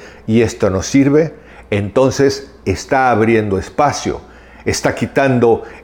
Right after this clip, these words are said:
esas cosas que probablemente parecen gárgolas raras y extrañas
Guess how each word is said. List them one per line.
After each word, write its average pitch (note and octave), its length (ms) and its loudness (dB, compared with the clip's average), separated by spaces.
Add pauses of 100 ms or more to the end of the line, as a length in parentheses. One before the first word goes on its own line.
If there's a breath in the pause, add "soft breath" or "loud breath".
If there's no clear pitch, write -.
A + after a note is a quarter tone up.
esas E3+ 560 2
cosas E3 720 0
que C#3 120 0
probablemente C#3 1160 4
parecen B2 720 0
gárgolas B2 640 2
raras B2 440 2
y A2+ 40 0
extrañas C3+ 680 0